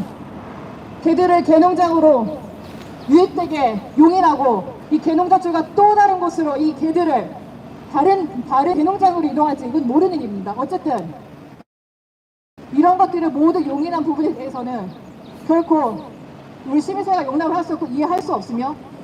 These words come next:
이에 따라서 이 남양주시는 명명백백하게 해명을 해야 할 것입니다. 하나는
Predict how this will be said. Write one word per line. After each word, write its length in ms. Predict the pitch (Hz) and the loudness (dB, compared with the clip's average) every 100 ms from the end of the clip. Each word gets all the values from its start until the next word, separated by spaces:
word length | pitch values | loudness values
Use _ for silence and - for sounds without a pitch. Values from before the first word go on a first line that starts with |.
| - | -2
이에 120 | 311 | 0
따라서 340 | 370 359 330 320 302 | 0 0 0 -2 -2
이 120 | 294 | -4
남양주시는 680 | 277 269 320 302 311 277 269 | -2 0 0 -2 -4 -4 -2
명명백백하게 1400 | 269 294 294 302 294 - - - 370 - 349 320 277 226 - - - - | 0 0 0 -2 -2 -6 -4 -2 -2 0 -2 0 -2 -4 -12 -16 -16 -6
해명을 380 | 359 359 370 330 | -2 2 2 0
해야 100 | 339 | -2
할 120 | 311 | -2
것입니다. 440 | 302 311 254 208 185 - - - - | -2 -4 -6 -4 -6 -8 -14 -10 0
하나는 520 | 403 392 381 320 | 4 4 4 2